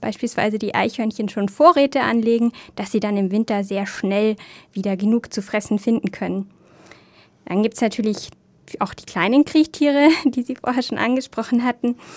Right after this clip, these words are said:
die Eidechsen, Schnecken, Würmer. Die, ähm, ähm, betreiben eine sogenannte Winter- oder Kältestarre. Das heißt, die verkriechen sich in den Boden,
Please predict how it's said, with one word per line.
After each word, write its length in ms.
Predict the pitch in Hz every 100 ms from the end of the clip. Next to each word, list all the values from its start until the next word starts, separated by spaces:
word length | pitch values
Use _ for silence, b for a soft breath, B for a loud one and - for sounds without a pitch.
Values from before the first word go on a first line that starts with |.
| B B -
die 100 | -
Eidechsen, 680 | 185 226 214 202 - 214 208
Schnecken, 600 | - 214 - 208 208 202
Würmer. 560 | 190 233 269 254 240 240 B B B B B B _ _ _
Die, 320 | 247 269 302 285 - _ _ - - -
ähm, 220 | - - -
ähm, 380 | 233 226 214 202
betreiben 500 | 208 208 - 214 208
eine 240 | - 185 190
sogenannte 540 | 190 196 196 196 185
Winter- 300 | 240 311 294
oder 180 | 202 190
Kältestarre. 960 | - 220 320 349 - - 254 285 269 240
Das 220 | 214 -
heißt, 280 | 214 220 226
die 80 |
verkriechen 480 | 214 220 - 285 262
sich 180 | 233 -
in 80 | 214
den 180 | 214 208
Boden, 560 | 269 285 285 285 285